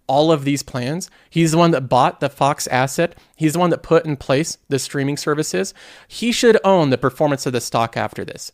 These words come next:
not Bob Chapek. They threw it to Bob Chapek right before covid happened.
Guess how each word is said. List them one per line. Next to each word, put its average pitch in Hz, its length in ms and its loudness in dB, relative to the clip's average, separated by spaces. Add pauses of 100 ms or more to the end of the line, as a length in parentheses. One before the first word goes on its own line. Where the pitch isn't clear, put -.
(120)
not 147 240 2
Bob 139 220 0
Chapek. - 420 -10 (320)
They 165 140 2
threw 170 320 2
it 202 120 2
to 202 80 0
Bob 170 220 0
Chapek 147 460 -4 (260)
right 151 400 -2
before 156 320 0
covid 127 300 -2
happened. - 420 -8